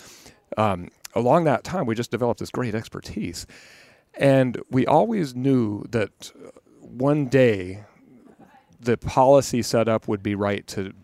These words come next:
be taking carbon out of the atmosphere, taking it off of industry in greater ways than we'd ever seen. And in the past few years, as you know, we've seen policy move in a great direction. First with the,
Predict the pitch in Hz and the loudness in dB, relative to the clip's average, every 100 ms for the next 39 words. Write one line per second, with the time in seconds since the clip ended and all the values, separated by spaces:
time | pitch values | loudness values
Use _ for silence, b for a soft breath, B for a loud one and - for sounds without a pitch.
0 | 107 104 95 - - 113 107 101 110 104 | -6 -4 -4 -6 -4 -4 -4 -6 -2 0
1 | 101 98 98 98 98 98 107 - 110 101 | 0 -2 -2 0 -2 -2 -6 -6 -2 0
2 | 98 92 - - 104 98 101 - 104 92 | -2 -4 -6 -6 -4 -2 -2 -2 -6 -8
3 | 98 - 107 104 - 107 101 95 92 92 | -12 -8 -4 -4 -4 -4 -2 -4 -8 -4
4 | 110 104 98 104 101 104 98 92 113 127 | -2 -2 -2 -2 -2 -4 -6 -2 -2 -2
5 | 95 - 90 95 B B B B B B | -6 -8 -8 -10 B B B B B B
6 | - - 117 110 104 101 - - _ _ | -8 0 0 0 -2 -6 -10 -20 _ _
7 | _ - - 117 104 - 117 123 127 113 | _ -18 -8 -4 -4 -4 -4 -4 -4 -2
8 | 123 156 107 101 95 107 117 120 113 113 | 0 0 0 -2 -4 -4 -2 0 -2 -4
9 | 120 110 104 95 - 110 139 131 - 98 | -4 -6 -6 -10 -6 -4 -2 -4 -4 -4
10 | 98 98 98 104 104 92 90 113 131 113 | -4 -4 -4 -8 -10 -10 -8 -2 0 -2
11 | 98 87 - - - - 139 151 - 135 | -6 -10 -14 -20 -20 0 2 4 0 -2
12 | 123 - 120 107 | -2 -2 -2 -2